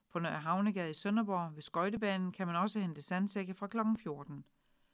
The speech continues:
Sønder Havnegade i Sønderborg spærres fra Søndertorv til Helgolandsgade fra tirsdag klokken femten. Fodgængere og cyklister kan bevæge sig i området.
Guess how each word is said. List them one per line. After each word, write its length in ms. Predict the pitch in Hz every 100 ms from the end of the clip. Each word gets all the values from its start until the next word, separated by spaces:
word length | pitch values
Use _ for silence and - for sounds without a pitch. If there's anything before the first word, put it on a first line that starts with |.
| _ _ _
Sønder 260 | - 220 214
Havnegade 460 | 208 220 269 240 202
i 40 |
Sønderborg 500 | 180 202 214 202 170
spærres 440 | - 175 185 214
fra 80 | -
Søndertorv 600 | 160 190 208 220 190 156
til 140 | - 156
Helgolandsgade 760 | 202 220 190 180 - 180 165 160 _ _
fra 100 | -
tirsdag 400 | - 220 196 202
klokken 280 | 196 220 220
femten. 460 | 220 143 131 131 135 _ _ _ _ _ _ _
Fodgængere 540 | - 202 208 185 170
og 80 | 156
cyklister 460 | - 165 220 226
kan 160 | 214 165
bevæge 320 | 165 190 185
sig 220 | 180 202
i 40 | 185
området. 560 | 147 143 147 143 143